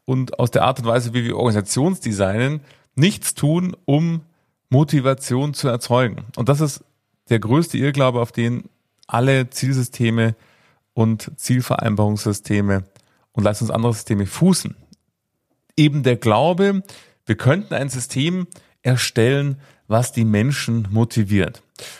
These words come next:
Und häufig ist neben dem Irrglauben die zweite Schieflage, dass das scheinbar nur für Vertriebsmenschen gelten soll. Also Menschen, die direkte Kundenverantwortung haben, weil nur dort,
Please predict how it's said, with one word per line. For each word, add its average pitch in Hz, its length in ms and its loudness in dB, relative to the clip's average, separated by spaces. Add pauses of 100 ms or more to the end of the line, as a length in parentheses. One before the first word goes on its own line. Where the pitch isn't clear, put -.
Und 110 140 2
häufig 175 420 -2 (380)
ist - 360 0
neben 139 220 2
dem 170 160 -2
Irrglauben 147 680 0 (160)
die 123 80 -4
zweite 165 380 -2
Schieflage, 120 720 -2 (340)
dass 123 160 0
das 143 300 -2 (320)
scheinbar 143 340 0
nur 147 300 2
für 143 480 -2
Vertriebsmenschen 113 960 -2 (240)
gelten 110 380 0
soll. 92 400 0 (100)
Also 113 220 2
Menschen, 143 400 0
die 123 140 0
direkte 143 340 -2
Kundenverantwortung 143 920 -2
haben, 123 300 0
weil 110 120 2
nur 113 180 0
dort, 123 360 2